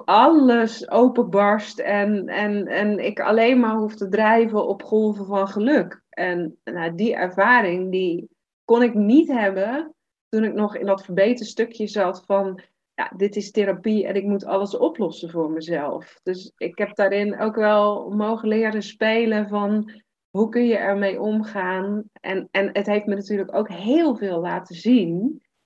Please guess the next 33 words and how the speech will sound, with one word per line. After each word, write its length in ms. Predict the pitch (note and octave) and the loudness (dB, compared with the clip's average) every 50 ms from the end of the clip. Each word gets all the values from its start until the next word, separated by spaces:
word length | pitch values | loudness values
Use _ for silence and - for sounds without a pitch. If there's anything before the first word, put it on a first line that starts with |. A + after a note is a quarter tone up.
| _ - | _ -6
Niet 280 | F#3+ F#3+ A3 B3+ B3 | 0 2 2 2 2
alleen 380 | - G3 G3+ G3 G3 F#3+ G3 F#3+ | 0 -2 0 0 0 0 -2 -4
van 200 | F#3+ F#3+ F3+ F3+ | -6 -6 -6 -4
hoe 140 | F3 F3+ F3 | -4 -4 -4
werkt 260 | E3+ E3 E3+ E3+ - | -4 -4 -6 -8 -10
het 80 | - - | -12 -10
medicijn, 800 | F#3 F3 E3 E3+ D#3+ - - A#3+ A3 G3 E3 E3+ F#3+ G#3+ G#3 | -6 -6 -6 -6 -8 -10 -8 -6 -6 -6 -6 -6 -6 -6 -6
maar 180 | F#3 D#3+ - - | -6 -8 -10 -10
vooral 440 | - G3 G#3 G#3+ G3 G3 F3+ - - | -6 -4 0 0 0 0 0 -2 -4
ook 500 | F3 D#3+ E3+ F#3+ A3+ - - - - _ _ _ _ _ _ _ _ _ _ _ _ _ _ _ _ - | -4 -2 -2 -2 -2 -4 -6 -18 -20 _ _ _ _ _ _ _ _ _ _ _ _ _ _ _ _ -2
hoe 200 | - G3+ A3 A3+ | -2 0 0 0
sta 380 | - - A#3 G#3 F#3 F#3 - | -2 0 2 2 4 2 2
ik, 380 | - G#3 A3+ A3+ - - - _ - _ - | 2 -2 -2 -2 -4 -18 -20 _ -20 _ -4
hoe 320 | - D#3+ F3+ F#3+ G#3+ G#3+ | -2 0 2 2 2 0
stond 280 | - - A#3+ A3 A3 G#3+ | 0 -2 -2 -2 0 0
ik 180 | G3 G#3+ G#3+ - | -2 -4 -2 -4
op 140 | F#3+ F3+ | -6 -2
dat 180 | G#3 A3 C4 B3+ | 0 0 0 0
moment 360 | B3 G#3 G3 F3+ F3+ F3+ F3 | -2 -4 -2 -4 -4 -4 -6
in 120 | - - F#3+ | -6 -8 -6
het 100 | F3 F#3 | -4 -2
leven? 640 | G3+ A#3 C#4+ C#4+ A#3 F3+ E3+ D#3+ D#3 D3+ D#3 - _ | 0 2 2 2 0 0 -2 -6 -8 -8 -10 -12 _
Met 340 | - F3+ F#3+ F#3 F3+ - - | -10 -6 -4 -4 -6 -6 -8
een 100 | E3+ F#3 | -8 -6
bepaalde 480 | F#3 F#3+ - F#3 F3 F3+ F3+ F3 F3 E3+ | -6 -4 -2 -2 -2 -2 -2 -4 -4 -8
verbeterheid, 1040 | E3+ E3 D#3+ F#3+ G3 F#3+ F#3+ F#3+ F3+ E3+ E3+ E3+ E3 D#3+ D#3+ D#3+ D#3 D#3+ D#3+ - | -8 -2 4 4 6 6 4 2 0 -4 -4 -6 -8 -8 -8 -8 -8 -8 -10 -8
met 200 | - F3 E3+ F3 | -6 -6 -6 -6
een 160 | E3+ D3 F3+ F#3 | -6 -6 -6 -6
bepaalde 540 | F3+ F3 F3+ E3 E3+ F3+ F3 E3+ E3 - _ _ | -6 -6 -6 -4 -4 -4 -4 -6 -6 -8 _ _
kramp 600 | - A3 G#3+ G#3+ G3+ G3 F#3 F#3+ F#3 F#3 - - _ _ _ _ _ _ _ _ _ _ _ - | -4 0 2 4 4 4 2 0 -4 -10 -12 -20 _ _ _ _ _ _ _ _ _ _ _ -4
van, 340 | G3 F#3+ F#3 F#3 F3 - - | -2 -2 0 0 -2 -4 -6
hey, 380 | F3+ F3 F3+ F3+ F3 D#3 D#3+ | -10 -8 -6 -4 -4 -4 -4
ik, 340 | - - F#3 F#3 F#3 _ - | -4 -6 -10 -10 -10 _ -20